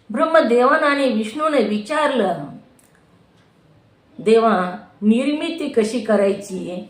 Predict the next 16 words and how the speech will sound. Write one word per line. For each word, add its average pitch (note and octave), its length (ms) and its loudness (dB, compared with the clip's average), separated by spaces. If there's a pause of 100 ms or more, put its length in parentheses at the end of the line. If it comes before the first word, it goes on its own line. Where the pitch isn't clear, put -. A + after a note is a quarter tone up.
त्याचं G3+ 220 -4
आम्हाला F#3 320 -2 (100)
थोडंसं F#3 400 -4
ज्ञान G3 680 -2
द्या." D#3 260 -8 (680)
विष्णूनेही A#3+ 560 0
विचारलेलं G#3 680 -2
आहे, E3 500 -10 (580)
"सांभाळ C4 440 0
कसा D4 380 0
करायचा F#3 560 0 (1000)
हे G3+ 40 -4
आम्हाला G3+ 540 2 (100)
मार्गदर्शन G3+ 1080 -2
करा," - 360 -8
म्हणून. - 340 -14